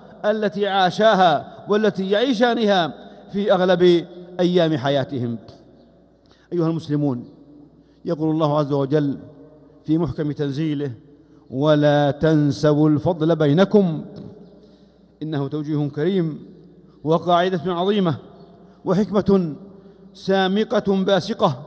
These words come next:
تجري في مواطن، في مواطن أشمل وأعم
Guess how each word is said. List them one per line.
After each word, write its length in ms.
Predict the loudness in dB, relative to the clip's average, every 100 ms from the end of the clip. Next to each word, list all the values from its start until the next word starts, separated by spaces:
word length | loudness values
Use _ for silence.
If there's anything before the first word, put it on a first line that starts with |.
| -20 -20 -20 -20 -20 -16 -2
تجري 580 | 2 4 4 4 0 -8 -18 -20 -20 -20 -12
في 180 | -6 -2
مواطن، 640 | 0 0 0 0 -2 -2
في 220 | -4 -4
مواطن 600 | 0 0 0 0 -2 -2 -6 -10 -4
أشمل 380 | -4 -2 -2 0
وأعم 640 | 2 2 2 0 0 -6